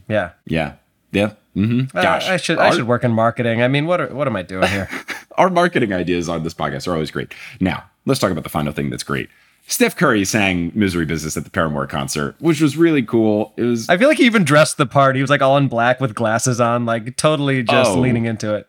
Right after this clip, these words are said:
Speaker 2: You can tell he put a lot of effort and thought into the outfit because he even posted on Instagram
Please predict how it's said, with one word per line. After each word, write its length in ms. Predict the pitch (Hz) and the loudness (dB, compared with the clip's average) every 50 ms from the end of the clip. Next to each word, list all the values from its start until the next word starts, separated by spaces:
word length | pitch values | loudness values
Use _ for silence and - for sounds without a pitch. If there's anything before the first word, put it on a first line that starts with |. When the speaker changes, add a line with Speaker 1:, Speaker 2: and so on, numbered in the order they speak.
| _ _ - | _ _ -4
Speaker 2:
You 160 | 113 131 156 | -2 0 2
can 100 | - - | 2 2
tell 160 | 165 165 139 | 2 2 2
he 80 | 143 147 | 0 0
put 140 | - - 120 | 0 0 0
a 60 | 107 | 0
lot 200 | 95 95 90 90 | 2 2 2 0
of 80 | 87 - - | -2 -4 -8
effort 260 | 87 - 107 101 87 | -4 -2 -2 -2 -2
and 180 | - 90 85 - | -2 -4 -6 -4
thought 300 | - - 78 82 87 - - | -2 -2 0 0 -2 -4 -4
into 220 | 98 90 90 - 87 | -4 -4 -4 -2 -4
the 160 | - - - | -4 -4 -4
outfit 420 | - 76 85 - - 135 120 - | -4 -4 -4 -4 -4 -6 -4 -4
because 280 | - 90 - 101 92 - | -4 -4 -2 -4 -2 -2
he 100 | 107 101 | -2 -2
even 260 | 98 95 95 90 78 | 0 0 -2 -2 -4
posted 480 | - - 104 101 101 - - 95 85 - | -4 -2 0 0 0 0 -2 -2 -2 -2
on 320 | - 82 82 82 82 78 | -2 -4 -4 -4 -4 -4
Instagram 800 | - - 95 87 - - 80 69 78 82 78 76 73 73 73 | -2 -2 -2 -2 -2 -4 -6 -4 -2 -2 -2 -2 -4 -4 -6